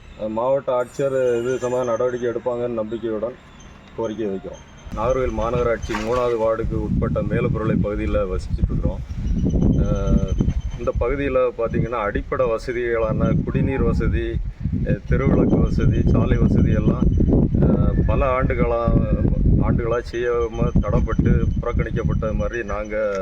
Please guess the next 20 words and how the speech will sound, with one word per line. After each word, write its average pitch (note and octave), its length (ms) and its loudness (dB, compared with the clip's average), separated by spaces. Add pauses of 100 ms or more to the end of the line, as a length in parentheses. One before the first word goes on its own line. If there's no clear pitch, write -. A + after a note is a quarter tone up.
(180)
ரொம்ப A2 300 -4
மிகவும் A2+ 420 -4
கஷ்டப்பட்டுட்டு G#2 640 -2 (480)
இருக்கிறோம். - 440 2 (680)
பலமுறை - 500 4
இது - 140 4 (140)
சம்பந்தமா A#2+ 540 2
அரசு A#2+ 320 0
அதிகாரிகளிடமும், A#2 840 0 (600)
அஹ், G#2 560 -2 (280)
அது A#2+ 220 -6
சம்பந்தமான B2 680 -2
அலுவலரிடமும் A#2+ 920 -2
முறையிட்டோம். A#2+ 580 -4 (520)
இதுவரைக்கும் B2 720 -2
எந்த B2 240 -2
நடவடிக்கையும் A2+ 480 -2
எடுக்கப்படல. G2 520 -6 (580)
முன்னாடி C3 360 -2 (180)
ஆளூர் C#3 400 0